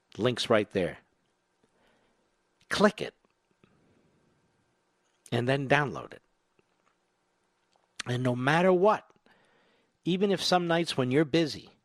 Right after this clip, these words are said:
you got other stuff to do, I get it. You can always listen on the podcast.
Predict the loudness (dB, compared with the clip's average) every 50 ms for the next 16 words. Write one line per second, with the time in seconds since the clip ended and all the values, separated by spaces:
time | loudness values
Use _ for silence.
0 | _ _ _ _ _ -6 -4 0 2 2 2 2 2 0 0 -2 0 0 0 0
1 | -2 -4 -2 2 2 4 4 2 2 0 0 0 0 0 -2 -4 _ _ _ _
2 | _ _ _ _ _ _ _ _ _ _ _ _ _ _ _ _ _ _ -8 -6
3 | -6 -4 -2 0 0 2 2 4 2 2 0 -2 -4 -4 -4 -2 -2 -4 -4 -4
4 | -4 -4 -6 -8 -6 -8 -6 -6 -8 -10 -16 -16 -16 -16 -18 -18